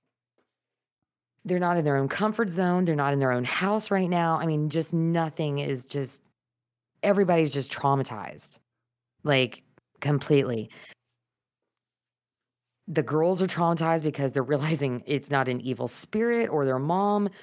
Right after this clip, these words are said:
but it's actually a real person that's been walking around their house dressed up as their mom, carrying an axe and tapping and writing on walls. So after these two weeks,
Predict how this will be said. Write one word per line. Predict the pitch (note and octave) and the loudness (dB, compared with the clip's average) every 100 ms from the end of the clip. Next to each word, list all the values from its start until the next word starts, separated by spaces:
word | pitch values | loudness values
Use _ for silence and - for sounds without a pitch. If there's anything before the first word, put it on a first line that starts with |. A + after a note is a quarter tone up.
| - - | -20 -2
but | F3+ | -2
it's | F#3+ | 0
actually | G3+ F#3+ G3 F#3 F3 | -2 -2 -2 0 2
a | D3+ | 0
real | C#3+ D3+ | 0 0
person | - C#3+ C#3 C#3+ | 0 -2 0 0
that's | C3 - | 0 0
been | C#3+ B2 - - _ - | -2 -2 -6 -18 _ -8
walking | C#3 C#3+ D3+ G#3+ G3+ | 0 0 0 2 2
around | G3 F#3 F#3 | 4 4 4
their | F3+ | 2
house | D3 E3+ E3+ C#3+ C3+ - - _ | 2 2 2 2 -2 -8 -20 _
dressed | A#2+ D3 D#3 - | -2 0 0 0
up | F3 E3 | 0 2
as | D#3 D3 | 0 0
their | D3+ | -2
mom, | C#3+ C3 B2 B2 A#2+ - - _ | 0 -2 -2 -2 -4 -8 -20 _
carrying | - C3+ B2+ B2 A#2+ | -4 0 2 2 0
an | G#2 | -4
axe | F2+ D2 - - - - _ _ _ _ _ _ _ _ _ | -8 -12 -10 -4 -4 -4 _ _ _ _ _ _ _ _ _
and | C#3+ C#3 | -2 0
tapping | - C3 B2 C3 A2+ A2 A2 - _ - | 0 -2 0 0 -2 -4 -8 -14 _ 0
and | C#3+ | 2
writing | B2+ A#2+ A#2 A2+ | 2 0 -2 -4
on | A2 A2+ | -4 -4
walls. | A2 - - - - - _ _ | -4 -4 -8 -12 -20 -20 _ _
So | - F3+ | -4 0
after | G3+ A#3+ C4+ | 0 0 2
these | B3 | 0
two | - - G3+ | -2 -2 0
weeks, | D3+ C#3+ C3+ - - | 0 0 -2 -4 -10